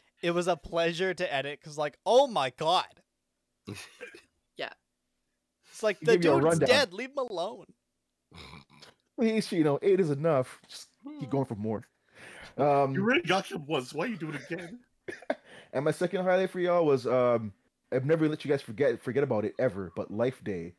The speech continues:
Speaker 4: because
Speaker 2: Mm.
Speaker 4: Lumpy will always smile at you on
Speaker 2: Yo,
Speaker 4: Life
Speaker 2: fuck
Speaker 4: Day.
Speaker 2: Lumpy on
Speaker 3: Cannot
Speaker 2: the
Speaker 3: escape.
Speaker 2: little high.
Speaker 3: <laughs>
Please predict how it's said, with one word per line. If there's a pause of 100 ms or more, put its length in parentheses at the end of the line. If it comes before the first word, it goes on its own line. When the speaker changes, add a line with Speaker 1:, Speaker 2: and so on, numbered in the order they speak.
(140)
Speaker 4:
because (420)
Speaker 2:
Mm. (800)
Speaker 4:
Lumpy
will
always
smile
at
you (360)
on
Speaker 2:
Yo,
Speaker 4:
Life
Speaker 2:
fuck
Speaker 4:
Day.
Speaker 2:
Lumpy (260)
on
Speaker 3:
Cannot
Speaker 2:
the
Speaker 3:
escape.
Speaker 2:
little
high. (640)
Speaker 3:
<laughs>